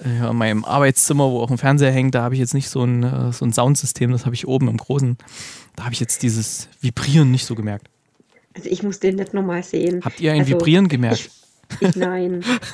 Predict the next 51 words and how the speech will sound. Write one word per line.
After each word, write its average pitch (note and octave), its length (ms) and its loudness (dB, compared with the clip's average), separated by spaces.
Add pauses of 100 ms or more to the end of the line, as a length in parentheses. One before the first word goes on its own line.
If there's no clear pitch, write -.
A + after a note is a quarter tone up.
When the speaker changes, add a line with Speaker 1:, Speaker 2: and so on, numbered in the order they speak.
(400)
Speaker 2:
Also G3+ 140 2
ich D4 80 2
find's G4 260 0
schön, F#4+ 100 0 (140)
dass F#4 80 -4
es, D#4+ 160 -6
dass C4+ 220 0
es, C4 100 -8
dass B3+ 220 -2
andere C4+ 500 0
den, A3 320 2
den G#3+ 200 -4
Film A#3 260 2
so A#3 80 -4
feiern. G#3 560 2
Es - 220 -6
ist - 160 -6
ja G#3 100 4
auch G#3+ 60 0
vollkommen G#3 320 0
in E3+ 80 -2
Ordnung. E3+ 280 -4 (340)
Speaker 1:
Hm. A2 340 4
Speaker 2:
Das F3+ 240 -4
ist, - 380 -8
äh, - 260 -6
das F#3+ 140 -2
ist G#3+ 160 -6
ein - 40 -8
bisschen C4+ 340 2 (220)
wie A#3+ 80 2
die, G#3+ 340 2
die, G3+ 100 -6
wie G#3 120 -4
die F#3 160 -4
Debatte A3 420 0
um G3 140 -6
Get - 220 -2
Out. F3+ 360 0 (500)
Get F#3+ 140 0
Out A3 280 4
war F#3+ 160 2
auch, G#3+ 240 0 (160)
die G3+ 100 2
einen A3 300 2
haben A3+ 100 -2
ihn G3+ 160 -6
gemocht, A#3+ 420 -4
die - 120 -4
anderen G3+ 320 -4
haben, F#3+ 200 -4